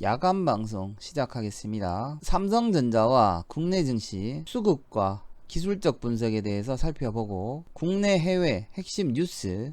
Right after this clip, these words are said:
특징 종목과 관심 종목을 전략에 대해서 알아보도록 하겠습니다. 자, 우선 코스피 종합지수 같은 경우에는 오늘 음봉으로 마무리가 됐습니다.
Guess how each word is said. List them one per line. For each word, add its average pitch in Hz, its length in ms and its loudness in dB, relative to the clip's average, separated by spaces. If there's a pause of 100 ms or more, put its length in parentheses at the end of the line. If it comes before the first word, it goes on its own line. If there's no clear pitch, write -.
특징 214 520 2
종목과 113 840 2
관심 120 360 0
종목을 139 800 0
전략에 170 460 6
대해서 120 600 2
알아보도록 107 640 0
하겠습니다. 98 640 -8 (120)
자, 147 300 10
우선 156 380 2
코스피 254 500 2
종합지수 131 560 0
같은 113 240 -2
경우에는 110 800 -2
오늘 185 340 2
음봉으로 202 720 4
마무리가 117 560 0
됐습니다. 107 720 -6